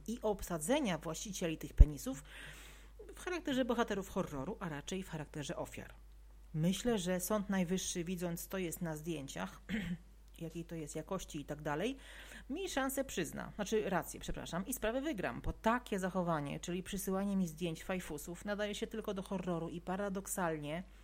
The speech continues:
wcale nie chujowego. Kochani moi ekshibicjoniści, możecie się przyzwy-, przyczynić do rozwoju gatunku literackiego horroru w Polsce, ba. Przyczynicie się.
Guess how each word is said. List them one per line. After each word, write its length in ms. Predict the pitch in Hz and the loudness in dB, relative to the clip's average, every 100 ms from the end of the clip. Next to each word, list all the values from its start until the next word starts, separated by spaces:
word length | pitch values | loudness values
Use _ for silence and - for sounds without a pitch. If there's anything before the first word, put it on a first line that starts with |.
| - - - - - - | -20 -20 -20 -20 -20 -20
wcale 400 | - - - 202 | -18 -4 2 4
nie 120 | 185 170 | 4 0
chujowego. 600 | - 160 135 120 - 143 - - - - - - - - - | 0 0 0 -2 -4 -12 -14 -20 -20 -20 -20 -20 -20 -20 -10
Kochani 460 | - 165 226 233 233 | -4 2 6 6 4
moi 320 | 170 175 180 - | 4 4 2 2
ekshibicjoniści, 1160 | 170 - - 175 147 - 160 156 139 - - | -2 -2 -4 -6 -8 -4 -2 -2 -4 -8 -8
możecie 460 | 135 139 208 233 214 | -6 -2 0 0 -2
się 160 | - 185 | -2 -4
przyzwy-, 520 | - 175 202 - - | -2 -2 -2 -6 -12
przyczynić 500 | - 180 202 175 165 | -10 -2 0 2 0
do 120 | 165 | 0
rozwoju 400 | 170 165 185 220 | 2 2 2 2
gatunku 400 | 214 196 202 196 | 2 0 0 0
literackiego 480 | 214 208 196 202 196 | 0 0 -2 0 0
horroru 500 | 190 196 208 190 - - - - - - | 0 0 2 2 0 -12 -18 -18 -18 6
w 40 | |
Polsce, 400 | - 143 - - | 10 10 8 -6
ba. 260 | 117 131 - - - - - - | -2 -2 -2 -8 -18 -18 -20 -8
Przyczynicie 580 | - 190 285 403 - 147 | -6 -2 -2 -2 -4 -4
się. 160 | - | -4